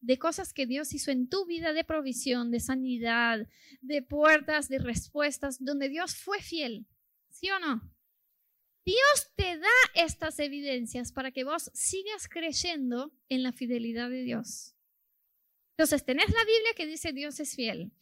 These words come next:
Tenés historias de varios hombres y mujeres que creyeron en Dios y que con ellos Dios fue fiel. Y en tu propia vida, en tus historias, en tu historia, Dios va construyendo testimonios de la fidelidad de Él para que vos tengas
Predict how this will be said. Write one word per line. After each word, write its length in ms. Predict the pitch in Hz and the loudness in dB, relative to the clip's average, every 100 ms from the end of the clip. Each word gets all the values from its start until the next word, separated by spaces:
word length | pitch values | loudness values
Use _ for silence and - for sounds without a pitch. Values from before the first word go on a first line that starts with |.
| - _ _ - | -20 _ _ -8
Tenés 300 | 349 427 440 | -4 -4 -2
historias 640 | 392 - - 440 370 330 | -2 -2 0 0 0 -2
de 160 | 269 285 | 0 0
varios 540 | 311 359 381 392 330 | 4 4 4 -2 -6
hombres 340 | 359 370 381 339 | -10 -10 -10 -8
y 60 | |
mujeres 520 | 320 302 285 285 294 - | -6 -6 -4 -4 -4 -6
que 140 | 269 | -4
creyeron 460 | 247 233 302 320 339 | -2 -2 -2 -4 -10
en 120 | 330 | -6
Dios 360 | 294 254 247 - | -4 -4 -4 -10
y 100 | 247 | -8
que 140 | 254 | -4
con 160 | 269 277 | -4 -2
ellos 420 | 320 330 330 254 | -2 -2 -4 -4
Dios 360 | 254 277 285 | -4 -4 -6
fue 120 | - 262 | -6 -8
fiel. 440 | 294 330 262 202 _ _ _ _ - | -8 -8 -10 -12 _ _ _ _ -2
Y 120 | 370 | -2
en 160 | 415 | 0
tu 140 | 415 415 | -2 0
propia 360 | 494 539 466 381 | 0 0 -2 -4
vida, 220 | 339 311 | -6 -6
en 180 | 294 277 | -6 -6
tus 120 | 403 | -4
historias, 720 | 415 - 349 285 240 254 269 - _ _ - | -2 -2 0 0 -2 -4 -6 -12 _ _ 2
en 180 | 285 277 | 2 2
tu 80 | |
historia, 460 | 403 - 349 302 285 | 0 4 6 6 4
Dios 460 | 269 349 466 480 294 | 2 0 0 -2 2
va 140 | 370 | 2
construyendo 800 | 392 370 - - 285 - 370 381 381 | 2 -12 -10 -6 0 0 0 -6 -6
testimonios 1040 | 320 262 - 311 349 415 320 311 339 - | -2 -2 0 -2 0 0 0 -4 -4 -6
de 160 | 254 247 | -2 -2
la 120 | 233 | -2
fidelidad 600 | 262 247 247 240 269 302 | -2 0 0 0 0 0
de 240 | 320 269 | 2 0
Él 180 | 240 254 | 0 -2
para 200 | 254 254 | -2 -2
que 140 | 269 | -2
vos 180 | 294 311 | -4 -4
tengas 380 | 320 320 330 | -6 -6 -8